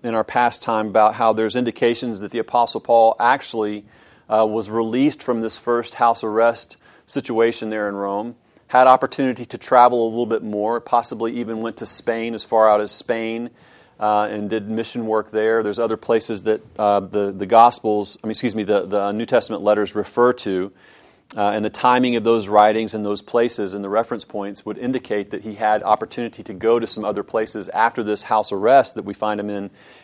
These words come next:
at the end of Acts. But nevertheless, this is the time of Nero at the close of Acts. And this is, this is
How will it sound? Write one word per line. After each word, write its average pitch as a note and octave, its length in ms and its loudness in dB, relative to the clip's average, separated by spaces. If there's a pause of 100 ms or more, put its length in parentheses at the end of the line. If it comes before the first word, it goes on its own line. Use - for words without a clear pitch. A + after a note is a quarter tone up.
at A2 100 -4
the A2+ 100 -6
end G#2+ 120 -2
of G2+ 100 -2
Acts. - 540 0 (680)
But C3+ 120 8
nevertheless, F3 720 10
this E3 220 0
is E3+ 120 -2
the F3 100 6
time D#3 380 2
of A2+ 100 -4
Nero B2 580 4 (220)
at A2 140 -8
the C3 60 -8
close C3 500 2
of G#2 160 -4
Acts. F#2+ 480 -2 (420)
And A#2 200 -2
this C#3 140 2
is, D3+ 260 0
this C#3+ 220 -2
is C#3 240 -2